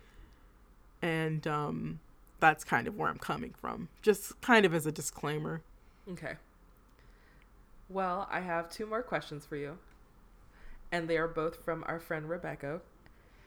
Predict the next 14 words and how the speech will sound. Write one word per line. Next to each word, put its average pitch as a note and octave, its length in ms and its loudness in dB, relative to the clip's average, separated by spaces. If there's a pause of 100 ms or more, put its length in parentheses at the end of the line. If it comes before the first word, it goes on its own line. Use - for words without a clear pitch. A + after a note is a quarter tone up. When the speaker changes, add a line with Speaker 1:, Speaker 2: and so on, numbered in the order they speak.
(160)
Speaker 2:
And D#3+ 320 2
they E3 140 -2
are E3+ 160 4
both F#3+ 260 0
very G#3 340 0
specific. - 760 -4 (240)
One A3 160 4
of C4 100 -2
them's A3 200 -2
very G3+ 280 2
specific E3 600 -6
to D3+ 100 -14
her, C#3 260 -2
so C#3 400 -4